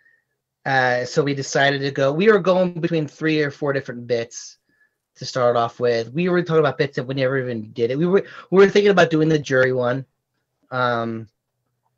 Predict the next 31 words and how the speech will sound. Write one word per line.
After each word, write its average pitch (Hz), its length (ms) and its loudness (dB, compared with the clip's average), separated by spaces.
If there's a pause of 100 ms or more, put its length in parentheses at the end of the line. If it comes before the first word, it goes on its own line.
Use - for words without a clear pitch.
(220)
which 131 220 -6
we 123 100 -6
did 127 280 2
in, 123 320 -2
uh, 117 360 -4 (1080)
for 156 220 6
audition, 135 640 2
but 131 160 -8
they 160 120 8
were 156 100 8
surprised. 143 800 2
And 127 140 -6
one 139 140 0
of, 139 340 -4
someone 175 260 -2
came 170 180 -2
up 185 140 0
to 165 80 2
us 147 100 -2
and 147 80 0
goes, 131 140 -6 (720)
"You 156 80 -4
know, 175 100 2
I 151 100 2
saw 226 260 -2
two 240 220 -4
or 180 60 2
three 180 140 -4
of 165 40 -2
your 143 140 2
bits. - 480 0